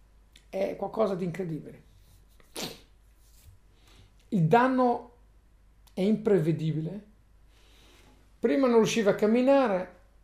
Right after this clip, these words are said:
adesso all'improvviso non puoi sentire, non è che possiamo fare più miracoli. E sappi che l'orecchio che as-, che riesce a sentire un trenta per cento appena appena,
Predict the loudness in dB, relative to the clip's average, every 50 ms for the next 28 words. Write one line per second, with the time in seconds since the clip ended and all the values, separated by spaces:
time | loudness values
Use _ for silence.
0 | _ -2 0 6 8 8 8 8 6 2 0 2 0 0 0 0 0 0 0 0
1 | -2 0 0 0 0 0 -2 -2 -2 -2 0 0 0 0 -2 -2 -2 -2 -4 -4
2 | -6 -8 -8 -6 -4 -4 -4 -2 -2 -2 -2 -2 -4 -8 -10 -8 -4 -2 0 0
3 | 0 -2 -4 -6 -12 -16 -18 -18 -20 _ _ _ _ _ _ _ _ _ _ _
4 | _ _ _ _ _ _ _ _ _ _ _ _ _ _ _ _ -10 -8 0 4
5 | 6 6 6 4 0 -4 -4 -2 -4 -6 -8 -12 -20 _ _ -20 -20 _ -20 -20
6 | _ _ _ -10 -4 -2 0 0 0 0 0 4 6 8 8 8 8 6 2 0
7 | 2 4 4 4 2 -2 -8 -16 -12 -2 0 2 2 2 0 -2 -2 -2 -2 -2
8 | 0 0 2 2 2 0 -2 -4 -4 -4 -4 -2 -4 -4 -4 -6 -6 -4 -4 -4
9 | -4 -2 -4 -6 -4 -4 -4 -4 -2 0 0 0 0 0 -2 -4 -6 -10 -16